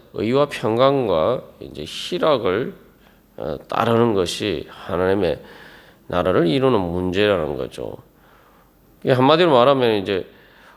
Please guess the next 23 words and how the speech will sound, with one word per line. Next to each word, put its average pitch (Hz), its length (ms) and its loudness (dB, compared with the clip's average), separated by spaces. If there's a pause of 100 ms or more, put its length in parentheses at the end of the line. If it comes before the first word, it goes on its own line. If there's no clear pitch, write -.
(160)
어, - 340 -6 (160)
뭐 131 200 2
이것도 131 340 2
먹지 113 300 0
말아야 123 320 4
되고 98 200 0
저거, 117 360 0
뭐 101 220 0
이거, 107 340 -2
저것도 127 380 -4
마시지 107 400 0
말아야 104 280 4
되고 92 220 -2
그런 156 360 4
것들은 104 420 -2
잘 104 320 -6
지키면서 90 1160 -2 (320)
그런 156 460 2
것을 123 520 0
지키는 104 540 -2
데에는 85 360 0
관심이 90 540 0
있으면서 104 640 -2